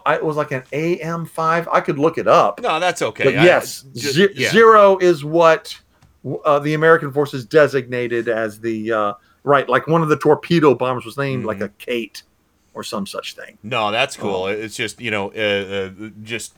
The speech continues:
Speaker 2: straightening out that that's an American term. That's all.
Speaker 1: It is. It is the American term, yes. So the, the Zero is the Japanese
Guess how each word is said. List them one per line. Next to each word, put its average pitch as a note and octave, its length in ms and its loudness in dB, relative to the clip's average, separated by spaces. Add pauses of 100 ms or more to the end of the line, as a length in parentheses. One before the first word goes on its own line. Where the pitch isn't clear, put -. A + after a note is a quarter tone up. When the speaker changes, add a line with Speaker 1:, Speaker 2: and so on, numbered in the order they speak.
(160)
Speaker 2:
straightening B2 480 -6
out G#2 160 -4
that G2 140 -20
that's G#2 240 -6
an F#2+ 80 -12
American E2+ 520 -8
term. E2+ 400 -12
That's F2 220 -20
all. E2+ 220 -18 (220)
Speaker 1:
It E3+ 180 6
is. - 400 -2 (100)
It C3+ 140 4
is C3 180 4
the B2 80 -4
American A2+ 400 -4
term, E2+ 260 -14
yes. - 280 -16
So A#2+ 340 2
the, A#2 220 0
the A#2 200 -2
Zero D3 440 4
is C3 140 2
the C3 180 -6
Japanese D3+ 840 -2